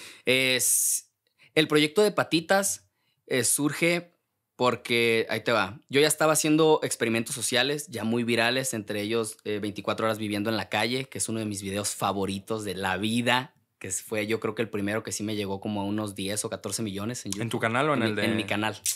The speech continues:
Speaker 2: Verga.
Speaker 1: En mi canal.
Speaker 2: ¿Fue el primer video así duro que tuviste?
Speaker 1: Yo creo que sí. Fue el de lo, el primero así que se me disparó brutal. Eh, y en ese momento yo estaba platicando con César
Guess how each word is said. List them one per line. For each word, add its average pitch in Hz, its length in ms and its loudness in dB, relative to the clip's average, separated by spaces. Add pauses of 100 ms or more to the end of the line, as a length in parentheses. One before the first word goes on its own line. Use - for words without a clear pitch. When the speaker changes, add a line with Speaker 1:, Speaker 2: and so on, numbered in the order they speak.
(100)
Speaker 2:
Verga. 117 400 -12
Speaker 1:
En 104 80 -2
mi 104 80 -4
canal. 101 380 -2 (120)
Speaker 2:
¿Fue 139 160 4
el 151 80 2
primer 170 360 2
video 160 260 2
así 151 220 0
duro 147 280 -2
que - 80 -8
tuviste? 120 400 -4
Speaker 1:
Yo 117 120 4
creo 120 180 2
que 123 80 -4
sí. 104 420 -2 (180)
Fue 113 540 2
el 120 200 -2
de 107 120 -2
lo, 104 200 -4
el 101 180 -4
primero 101 360 -2
así 110 200 -4
que 117 260 -2
se - 240 -4
me 101 140 -4
disparó 107 840 -2
brutal. 98 600 -4 (800)
Eh, 117 600 4
y 123 100 -2
en 127 100 2
ese 127 160 2
momento 147 720 4 (640)
yo 117 160 0
estaba 120 260 2
platicando 117 500 -4
con 120 120 -2
César 120 500 -2